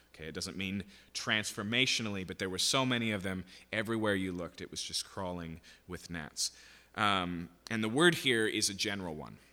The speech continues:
Um, Hebrews don't have a word for fruit fly.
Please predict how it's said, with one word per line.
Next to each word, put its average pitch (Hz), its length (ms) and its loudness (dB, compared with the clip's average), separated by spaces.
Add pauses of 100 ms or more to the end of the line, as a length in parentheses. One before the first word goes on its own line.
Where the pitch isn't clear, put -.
(580)
Um, 80 420 -10 (120)
Hebrews 104 600 -2
don't 95 280 -6
have 95 180 -8
a 90 40 -6
word 85 360 -6
for 78 300 -12
fruit - 340 -16
fly. - 300 -18